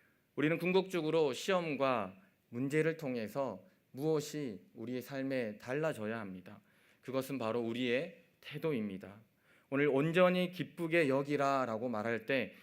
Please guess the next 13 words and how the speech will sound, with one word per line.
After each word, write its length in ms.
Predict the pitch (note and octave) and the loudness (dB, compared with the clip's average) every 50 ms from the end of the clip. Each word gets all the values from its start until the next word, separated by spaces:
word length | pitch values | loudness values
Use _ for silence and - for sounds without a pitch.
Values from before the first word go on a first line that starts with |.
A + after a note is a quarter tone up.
| - _ _ | -20 _ _
여기라는, 720 | B2 B2+ C#3+ D3 E3 C#3+ B2+ A2 G#2+ B2+ D#3 D#3 A2+ F#2+ F#2+ - - - _ _ _ _ _ | 4 4 6 4 4 2 2 2 2 2 0 -2 -2 -6 -8 -14 -20 -20 _ _ _ _ _
어, 380 | G#2 - - - G2 F#2+ F2+ - - | -20 -20 -18 -16 -14 -14 -14 -14 -12
뜻은요, 540 | - C3+ - - B2+ A#2 B2 C3+ B2 G#2 G2+ | -12 -10 -8 -6 -4 -4 -4 -4 -6 -6 -10
신중하라라는 1200 | - - - F#3+ F#3+ F#3+ F#3 F#3 F3+ F#3 F3+ D#3+ D#3+ E3 D#3+ D3+ C#3+ C#3 C3 A2 G#2+ G#2+ A#2 A#2 | -12 -8 -6 -2 -2 -2 -2 -2 -2 -4 -4 -4 -4 -2 0 0 0 0 0 0 -2 -2 -2 0
의미입니다. 600 | G#2+ G#2+ A2+ B2+ C3 A#2 G2 F#2+ G2 - - A#2 - _ _ _ _ _ - - - - - | 0 0 0 0 0 0 -2 -6 -12 -16 -20 -20 -20 _ _ _ _ _ -20 -20 -20 -20 -16
신중하되 920 | - - F#3+ F#3+ E3+ F#3 G3 F#3 D#3 C#3 B2+ D3 D#3 C#3+ A2 F#2+ - - - _ _ | -8 -4 -4 -2 0 0 2 4 4 4 4 2 2 2 -2 -4 -8 -16 -20 _ _
의도적으로 1000 | B2+ B2+ C#3 C#3+ F3 F3 F3+ D#3 D3+ C3+ A#2 A#2 A#2 C#3 D#3+ F3+ G3 F#3+ - - - | 0 0 4 6 6 4 6 4 2 0 0 0 2 4 4 2 2 -2 -8 -16 -20
신중하게 1000 | - - - - F#3 F3+ E3+ E3+ F#3 F3+ D#3 B2+ A2 G2+ A#2 C3 D3+ E3+ E3 - - _ _ _ _ | -18 -16 -10 -6 -6 -6 -4 -4 -4 -2 0 -2 -2 0 -2 -2 -2 -4 -6 -12 -18 _ _ _ _
보아라라는 920 | - A#2+ C3 C3 C3 B2+ B2 B2 B2 A#2+ G#2 G#2 G#2 A2+ A#2+ C3 C#3 C#3+ - - | 0 2 4 4 4 4 2 2 0 0 -2 -2 -2 -2 -2 -4 -6 -8 -12 -16
말입니다. 560 | - G2 G2 G#2 G#2+ A2+ G2+ F#2 - G2+ G2+ - _ _ _ _ _ _ - - - - _ | -14 -12 -8 -8 -8 -8 -8 -10 -12 -14 -20 -20 _ _ _ _ _ _ -20 -20 -20 -10 _
이것은 560 | D3 C#3 D#3+ D3+ D3+ - F3+ F3 C#3 G#2+ - - - _ _ | 0 2 2 2 2 2 0 0 0 -2 -6 -12 -20 _ _
철저하게 800 | - G3 G3 F#3 F#3+ G3+ F#3+ E3+ D#3 D3 D#3 E3+ E3+ E3+ E3+ | 2 2 2 4 6 8 8 8 8 6 4 2 2 2 0
평가해보고 960 | - - G3 G3+ G3 F#3+ F#3+ E3 C3 A2+ G2+ G#2+ G2 F#2+ B2 D3 F3 F3 - | -2 -2 -2 -2 2 2 2 4 4 2 0 -2 -4 -2 -2 -2 -2 -4 -8